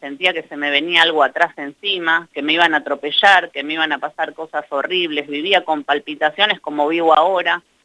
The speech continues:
con ataques de pánico, me tiembla el cuerpo, me castanean los dientes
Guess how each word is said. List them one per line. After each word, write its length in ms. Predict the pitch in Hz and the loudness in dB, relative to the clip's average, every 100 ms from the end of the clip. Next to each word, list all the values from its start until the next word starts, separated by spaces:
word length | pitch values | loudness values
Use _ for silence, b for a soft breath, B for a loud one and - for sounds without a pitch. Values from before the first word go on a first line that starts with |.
| _ - | _ -6
con 160 | 151 | 0
ataques 420 | 151 170 175 165 | 2 4 2 0
de 140 | 165 143 | -4 -2
pánico, 500 | 185 185 170 143 139 | 2 2 0 -8 -8
me 160 | 139 | -8
tiembla 320 | 139 165 165 151 | -8 -8 -2 -2
el 140 | 143 | -2
cuerpo, 400 | 180 175 156 147 | 0 0 0 -8
me 160 | 139 127 | -8 -10
castanean 560 | 123 - 143 156 151 | -12 -6 -2 0 0
los 140 | 143 151 | -2 0
dientes 560 | 190 175 160 147 151 | 2 2 2 -8 -10